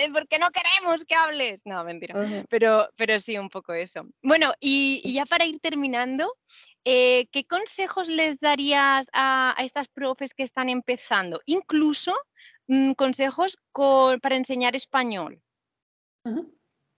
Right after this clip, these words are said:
Speaker 1: Mm, o sea, consejos de enseñar español. Yo creo que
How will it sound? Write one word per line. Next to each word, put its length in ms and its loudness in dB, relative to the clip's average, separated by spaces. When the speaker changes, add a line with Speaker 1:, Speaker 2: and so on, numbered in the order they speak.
Speaker 1:
Mm, 600 4
o 60 0
sea, 320 0
consejos 580 0
de 340 2
enseñar 540 2
español. 380 0
Yo 300 2
creo 240 0
que 520 -4